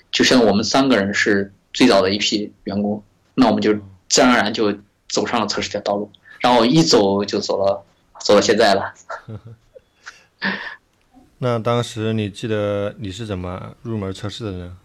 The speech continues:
Speaker 1: 两方面，第一方面是从我安装这个产品开始的。
Speaker 2: 嗯。
Speaker 1: 因为当时我们的产品是企业级产品，安装起来非常复杂，
Speaker 2: 嗯。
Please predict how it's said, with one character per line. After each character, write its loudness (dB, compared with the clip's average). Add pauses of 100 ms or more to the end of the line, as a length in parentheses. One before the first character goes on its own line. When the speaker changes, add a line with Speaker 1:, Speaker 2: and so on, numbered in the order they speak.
(300)
Speaker 1:
两 -2
方 0
面， 2
第 2
一 6
方 2
面 6
是 2 (480)
从 2 (360)
我 4 (600)
安 4
装 6
这 4
个 4
产 -6
品 -12
开 -8
始 -8
的。 -20
Speaker 2:
嗯。 -20 (260)
Speaker 1:
因 2
为 4
当 2
时 2
我 6
们 0
的 4
产 -8
品 -4
是 -6
企 -2
业 -6
级 -6
产 -10
品， -20
安 -4
装 -6
起 -6
来 -12
非 -2
常 -2
复 -14
杂， -18
Speaker 2:
嗯。 -20